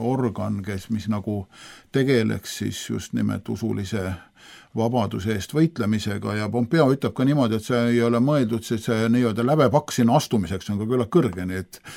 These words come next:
et Eesti siis ka on nende hulgas vist praegu või ma saan aru, kes on seda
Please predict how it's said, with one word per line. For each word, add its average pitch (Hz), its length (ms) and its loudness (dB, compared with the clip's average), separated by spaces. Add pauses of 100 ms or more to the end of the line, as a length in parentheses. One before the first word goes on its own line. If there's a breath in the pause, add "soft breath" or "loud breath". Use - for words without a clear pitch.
(300 loud breath)
et 139 180 4
Eesti 127 460 6
siis 110 260 -2
ka 143 240 2
on 117 160 6
nende 120 260 4
hulgas 127 480 2
vist 104 160 -8
praegu 107 460 0
või 104 420 -2
ma 104 80 -4
saan 110 160 -4
aru, 127 220 0
kes 107 180 -6
on 107 100 -2
seda 107 280 -4